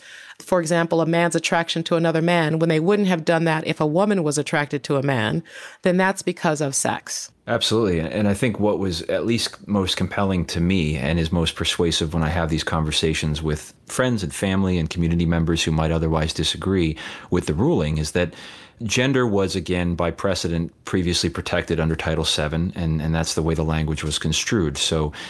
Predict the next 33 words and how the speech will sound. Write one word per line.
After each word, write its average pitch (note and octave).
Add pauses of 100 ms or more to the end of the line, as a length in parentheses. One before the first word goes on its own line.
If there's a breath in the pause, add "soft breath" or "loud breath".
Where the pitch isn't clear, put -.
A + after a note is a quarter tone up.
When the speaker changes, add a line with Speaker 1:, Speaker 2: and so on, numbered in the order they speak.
(120 loud breath)
Speaker 2:
you D#2+
know, D#2
the D#2+
argument E2
was D#2+
that D#2+
you E2
could D#2+
not E2+ (140)
refuse G#2+
to G2
hire F#2+
someone F2
or C#2+
fire E2+
someone E2+
or C#2+
take -
any G2+
kind F#2
of D#2+
adverse E2
action D#2+
towards D#2
someone D#2+
in D#2
the D#2
employment F2+
context D#2 (400 loud breath)
based E2+
on E2+
their D#2+
gender. E2